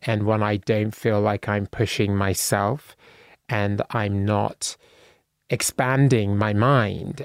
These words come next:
and I'm not trying new things. You know, I remember I was telling somebody very close to me who was just going to university, the advice that,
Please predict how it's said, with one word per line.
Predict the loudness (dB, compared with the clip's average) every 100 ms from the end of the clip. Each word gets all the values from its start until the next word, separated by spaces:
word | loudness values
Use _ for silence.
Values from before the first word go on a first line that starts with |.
| -4
and | -2
I'm | 0
not | 0 0
trying | -2 -2 0 0
new | 0 -2
things. | 0 0 0 -4 -12 -16 -10 0
You | 2
know, | 2
I | 0 2
remember | 2 2 2 4 4 4
I | 2 2
was | 0 -2 -4
telling | 0 2 2
somebody | 2 2
very | 4 4
close | 2 0 0
to | 2
me | 4
who | 4
was | 4
just | 0 0
going | 0 0
to | 0
university, | 0 2 2 2 0 -2 0 0
the | 0 -2
advice | -2 -2 -2
that, | 0 0 0